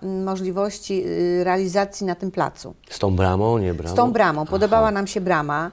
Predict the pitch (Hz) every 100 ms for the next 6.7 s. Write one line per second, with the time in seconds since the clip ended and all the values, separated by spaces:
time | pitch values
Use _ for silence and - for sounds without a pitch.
0 | - - - - 175 196 208 208 214 214
1 | 202 196 190 196 180 190 185 185 - -
2 | 196 196 - - - 226 - 220 170 -
3 | - 180 220 220 214 202 175 226 226 202
4 | 196 214 190 202 214 202 175 - 175 170
5 | 170 - 202 196 180 180 190 185 175 185
6 | 185 175 160 175 160 -